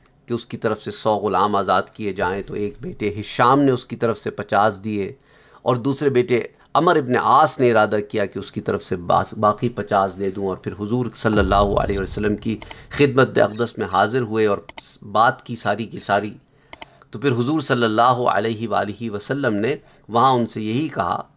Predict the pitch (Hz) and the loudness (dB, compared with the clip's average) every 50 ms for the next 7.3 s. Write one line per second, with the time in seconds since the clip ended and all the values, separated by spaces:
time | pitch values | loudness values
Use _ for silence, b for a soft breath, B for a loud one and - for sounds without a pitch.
0 | _ _ _ _ _ _ _ _ _ _ _ _ - 151 160 170 175 175 170 165 | _ _ _ _ _ _ _ _ _ _ _ _ -4 -2 0 2 2 2 2 0
1 | - - - _ _ _ _ _ - - 143 143 180 190 - - 190 175 170 165 | -2 -4 -10 _ _ _ _ _ -2 0 2 4 4 2 4 4 4 4 4 4
2 | 147 131 123 - 143 127 117 107 110 120 147 180 208 202 175 160 165 170 170 - | 2 2 0 2 2 2 2 4 6 6 8 8 8 8 6 6 4 0 2 4
3 | 170 165 165 160 151 143 127 - - - 139 135 - 120 127 123 - - 123 101 | 4 4 4 2 0 -4 -6 -6 -6 -8 -6 0 0 2 2 0 0 -2 -4 -2
4 | 98 110 101 104 113 131 147 139 131 123 113 120 117 117 117 - - 120 113 107 | 0 0 4 6 6 6 6 6 6 4 6 6 4 4 4 2 0 -4 -2 0
5 | 113 110 107 104 - 107 101 104 98 95 95 - - - 98 - - - - _ | 2 2 2 2 0 0 2 4 4 4 2 0 -4 -4 -4 -4 -6 -12 -8 _
6 | - 117 113 110 - - 107 - - 156 160 - - - 151 143 135 120 127 120 | -2 0 0 0 -4 -6 -12 -6 -2 -2 -2 -2 0 0 2 2 4 4 2 2
7 | 113 110 107 104 95 | 4 4 2 2 2